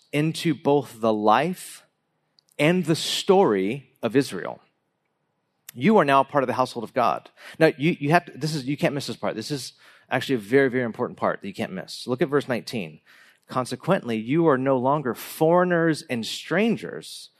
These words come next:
You're not, you're not outside, but you are fellow citizens with God's people, also members of his household.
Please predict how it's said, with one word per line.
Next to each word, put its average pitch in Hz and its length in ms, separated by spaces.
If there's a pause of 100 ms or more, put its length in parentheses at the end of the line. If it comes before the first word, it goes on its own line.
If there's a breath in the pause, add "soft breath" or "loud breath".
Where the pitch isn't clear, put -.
(360 soft breath)
You're 135 140
not, 214 180
you're 233 140
not 220 100
outside, 117 640 (600)
but 131 120
you 143 300
are 127 120
fellow 147 480
citizens 117 1000
with 120 280
God's 120 400 (120)
people, 113 640
also 123 380
members 117 760
of 104 80
his 123 160
household. - 920